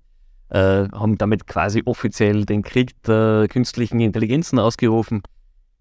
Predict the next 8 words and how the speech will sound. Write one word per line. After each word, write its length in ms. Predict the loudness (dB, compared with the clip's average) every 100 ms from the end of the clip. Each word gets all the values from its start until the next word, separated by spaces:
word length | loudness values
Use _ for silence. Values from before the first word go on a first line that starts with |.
| -20 _ -20 _ _ -20
Wo 520 | -10 -2 2 2 2 -6 _ _ -20 -20
geht's 380 | -2 -2 -2 -4
denn 200 | 2 2
hin 360 | 2 -2 -2 -2
in 200 | -2 0
eurer 280 | 0 0 -2
Branche? 560 | -2 -2 -4 -4 -6 -4
Oder 360 | 0 0 0